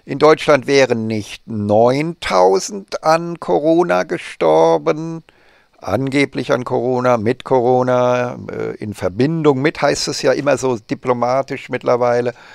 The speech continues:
äh, äh, sozusagen, sondern es wären dann ja neunhunderttausend an Corona gestorben. Diese Behauptung steht ja im Raum sozusagen, ja, und neunhunderttausend, das wäre schon kräftig gewesen, ja, also,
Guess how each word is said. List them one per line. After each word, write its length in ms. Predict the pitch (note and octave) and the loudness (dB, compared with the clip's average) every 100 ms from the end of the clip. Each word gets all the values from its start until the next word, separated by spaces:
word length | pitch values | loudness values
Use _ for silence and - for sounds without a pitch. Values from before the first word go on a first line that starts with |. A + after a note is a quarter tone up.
| - - - - - | -20 -20 -18 -10 4
äh, 360 | C#3+ C3+ B2+ | 6 8 6
äh, 440 | C3+ C3+ B2+ G2 F#2 - - - C3+ | 4 2 0 0 -6 -12 -20 -20 -12
sozusagen, 840 | B2 C#3 - B2+ C3 B2+ B2+ C3+ | -8 -6 -6 -6 0 0 -2 -8
sondern 540 | B2 C3+ C#3 C#3 C3+ - | -2 2 4 4 2 -4
es 280 | - A#2+ - | -6 -4 0
wären 340 | C3 C#3+ C3+ | 4 6 6
dann 180 | A#2+ C3 | 2 2
ja 220 | C3 B2 | 4 4
neunhunderttausend 1120 | C3 C#3+ D3 C3+ A#3 F3 A2 A2 G#2 G2+ A2 - | 6 4 6 6 8 8 6 4 4 2 -4 -6
an 180 | G#2 | -6
Corona 440 | G2+ G#2 G2+ G#2 F#2 | -2 -2 0 0 -2
gestorben. 640 | F2+ - F#2+ D#2+ - - _ - - - - | -4 -6 -2 -2 -4 -18 _ -20 -20 -16 -8
Diese 240 | F3 G3+ | -6 -4
Behauptung 760 | E3+ D#3+ D#3+ E3+ E3+ - F3+ E3+ | 0 2 6 4 2 -2 -2 -2
steht 380 | - C#3 C3+ | -4 -4 -2
ja 120 | D3 C3 | 0 0
im 180 | C3+ | 0
Raum 480 | A2+ A2 A2+ G#2+ G#2 | 4 6 8 6 2
sozusagen, 1080 | F2 G#2 F#2 - G2+ - - G1+ G1+ - G1+ | -4 -4 -4 -6 -10 -6 -4 -4 -8 -12 -6
ja, 200 | D3 G3 | 0 0
und 240 | G#3 C3 C3 | 0 -4 0
neunhunderttausend, 840 | D3 D#3 F3+ G#3 G#3 A3+ G3 G3+ | 0 0 2 2 2 0 0 -4
das 160 | F3+ F#3 | -4 -2
wäre 120 | F3 | -2
schon 200 | F#3 E3+ | -4 -2
kräftig 500 | A#2 G2 - G2+ - | 0 0 -2 -10 -6
gewesen, 540 | G#2 G#2 G2+ F#2 F#2 | -6 -4 -6 -8 -8
ja, 300 | G2+ D3 F#3+ | -2 2 2
also, 300 | B2+ A2+ B2 | 2 -2 -6